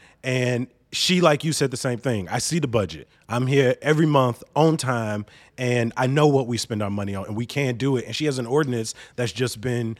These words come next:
you know, getting pushed down further and further in city council. Jamie, I know you're covering the, the affordable housing crisis, not only in your neighborhood, but across the South Side. Uh,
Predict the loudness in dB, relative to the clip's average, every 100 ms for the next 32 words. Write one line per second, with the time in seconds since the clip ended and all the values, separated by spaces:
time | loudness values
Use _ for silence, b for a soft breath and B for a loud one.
0 | b b -6 -4 -2 -2 -2 -2 -2 -2
1 | -4 -2 -2 -2 0 2 0 -4 -2 -2
2 | -2 -6 -8 B B -4 -2 -2 -2 -4
3 | -4 -2 -2 -4 -8 -4 0 2 2 2
4 | 2 0 0 -2 -2 -6 -6 -12 b b
5 | -4 -4 -2 -4 -6 -4 -4 -2 -2 -2
6 | -4 -2 -4 -4 -8 -8 -6 -4 -4 -4
7 | -4 -4 -4 -6 -6 -8 -10 -2 -2 -2
8 | -8 B B B -4 -4 -4 -6 -6 -6
9 | -10 -14 B B B -8 -6 -6